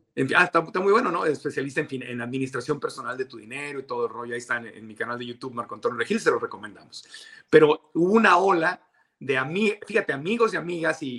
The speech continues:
y gente que nos escuche, nos sigue en Instagram y todo, me, haciéndome preguntas,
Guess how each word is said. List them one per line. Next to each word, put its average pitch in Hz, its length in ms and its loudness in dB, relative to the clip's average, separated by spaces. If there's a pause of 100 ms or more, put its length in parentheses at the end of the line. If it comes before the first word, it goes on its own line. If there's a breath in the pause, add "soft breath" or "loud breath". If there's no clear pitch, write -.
y - 40 -16
gente 143 260 -6
que 151 80 -6
nos 120 160 -4
escuche, 147 400 0
nos 123 120 -2
sigue 139 220 -2
en 135 60 2
Instagram 131 420 0
y 117 60 -14
todo, 143 300 2 (880 loud breath)
me, 147 260 6
haciéndome 202 320 6
preguntas, 165 520 4